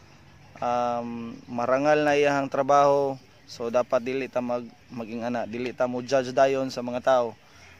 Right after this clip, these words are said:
na base lang sa ilang looks. Kay wa ta kay baw nga mas buutan pa to nimo,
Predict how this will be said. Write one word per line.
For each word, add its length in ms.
na 80
base 320
lang 80
sa 160
ilang 240
looks. 480
Kay 80
wa 80
ta 80
kay 160
baw 240
nga 80
mas 400
buutan 400
pa 80
to 160
nimo, 400